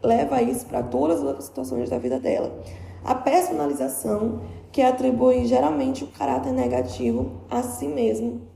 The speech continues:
e às pessoas ao seu redor. A interferência arbitrária, que são conclusões precipitadas e com poucas evidências da situação que você tá vivendo.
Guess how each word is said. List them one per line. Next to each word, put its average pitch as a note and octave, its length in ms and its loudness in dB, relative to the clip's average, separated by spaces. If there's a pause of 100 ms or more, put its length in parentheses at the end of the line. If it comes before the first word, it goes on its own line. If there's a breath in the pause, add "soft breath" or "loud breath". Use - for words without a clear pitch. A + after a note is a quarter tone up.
(320)
e C4 140 2
às C#4+ 100 2
pessoas A3 400 -2
ao A3 140 2
seu - 180 -6
redor. G3 760 0 (720)
A A3 60 6
interferência B3+ 640 4
arbitrária, A#3 760 4 (320 loud breath)
que - 80 -12
são C4 240 6
conclusões B3+ 540 4
precipitadas A#3+ 1080 2
e B3 80 -2
com - 80 -8 (120)
poucas C#4 360 4
evidências B3 840 -2
da A3+ 160 0
situação A3+ 400 -4
que A3 80 -8
você A3+ 260 -6
tá - 120 -8
vivendo. G3+ 640 -4